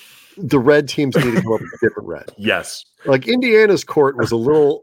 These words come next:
Speaker 1: little out, <laughs> a little goofy for me, a little silly, but whatever. I don't care. Those red ones are just too hard to look at.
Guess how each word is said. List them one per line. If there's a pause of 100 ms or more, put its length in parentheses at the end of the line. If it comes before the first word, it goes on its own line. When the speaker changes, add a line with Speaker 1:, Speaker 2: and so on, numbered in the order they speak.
Speaker 1:
little
out,
<laughs>
a
little
goofy
for
me,
a (340)
little
silly,
but
whatever.
I
don't
care. (240)
Those
red
ones
are
just
too
hard
to
look
at.